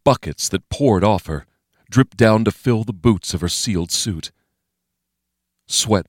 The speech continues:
pooled around her ankles, her shins, her knees. Her hand shot to the back of her neck,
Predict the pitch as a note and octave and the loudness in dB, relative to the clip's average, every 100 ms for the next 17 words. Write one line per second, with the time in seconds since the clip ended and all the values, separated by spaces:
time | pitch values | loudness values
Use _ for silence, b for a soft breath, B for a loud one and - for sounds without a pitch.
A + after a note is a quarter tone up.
0 | _ A#2+ A#2+ F2+ E2 E2 E2 F2+ - G2+ | _ 0 2 4 2 2 0 -2 -2 -2
1 | F#2+ D2 - - _ _ _ G2 - C3 | -2 -8 -8 -12 _ _ _ -2 0 0
2 | G2 D#2 - - _ _ _ - G2 A#2 | 0 -2 -6 -10 _ _ _ -2 0 2
3 | G2 E2+ - - _ _ _ _ _ _ | 0 -2 -4 -8 _ _ _ _ _ _
4 | _ - A2 A#2+ G#2+ F2+ - C3 F2 - | _ 2 4 4 2 0 0 0 0 -2
5 | F2 E2 E2+ D2+ D#2+ F#2+ D#2 - | -4 -2 -2 -4 -4 -2 -4 -6